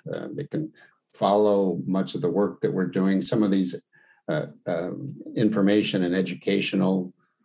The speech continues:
pieces that we've been working on. You can also go to our website, which is westerncaucus dot house dot gov. And also, uh,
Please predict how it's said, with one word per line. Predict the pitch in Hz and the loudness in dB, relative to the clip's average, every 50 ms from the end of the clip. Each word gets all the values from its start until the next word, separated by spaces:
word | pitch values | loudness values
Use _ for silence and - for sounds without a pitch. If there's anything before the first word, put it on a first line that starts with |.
| _ _ _ | _ _ _
pieces | - 104 101 92 - 110 98 92 90 | 0 2 2 2 2 0 0 0 2
that | 95 90 87 | 2 0 2
we've | 87 92 87 | 0 0 0
been | 92 87 87 | 2 2 2
working | 87 95 95 90 - - 92 90 | 4 2 2 0 0 0 0 2
on. | 90 90 90 92 - 67 | 2 2 2 2 2 0
You | - | 0
can | - 113 104 | 0 2 2
also | 107 127 131 - - | 4 2 2 2 0
go | 104 92 110 110 107 | 2 4 4 2 2
to | 110 - 87 85 | 0 0 0 0
our | 85 82 80 80 82 - - 82 | 0 0 -2 -2 -4 -8 -6 -4
website, | 82 82 90 - - - - 120 123 147 180 185 - - _ _ | -2 -2 -2 -4 -6 -4 -2 0 0 2 0 -2 -4 -10 _ _
which | - 82 - - - | -8 -8 -8 -4 -4
is | - 62 - - - _ _ | -4 -4 -4 -8 -14 _ _
westerncaucus | - 82 87 85 - - - 87 87 85 - - 90 92 92 - 117 101 95 - - - - - _ _ _ _ | -4 -2 -2 -2 -2 -4 -4 -4 -4 -2 0 2 2 2 2 2 0 -2 0 -2 -6 -10 -12 -16 _ _ _ _
dot | - 87 80 - - - | -2 -2 -2 -2 -6 -12
house | - - 98 107 113 135 139 143 - - | -4 0 2 4 4 4 2 2 -2 -6
dot | - - 90 90 87 90 92 87 | -4 -2 0 0 0 -2 -4 -4
gov. | 87 90 104 110 110 107 104 101 101 92 104 101 104 123 139 147 - - - _ - - - _ _ _ _ _ _ _ _ - | -2 2 4 4 6 6 6 4 4 2 2 2 4 4 4 2 2 -2 -10 _ -12 -12 -12 _ _ _ _ _ _ _ _ -4
And | 85 85 87 85 | -2 -2 -2 -2
also, | 71 80 101 107 107 - 110 104 95 92 95 95 95 - - | 0 0 0 0 2 2 2 4 4 4 4 2 0 -2 -6
uh, | 85 85 82 85 85 | -6 -4 -4 -4 -6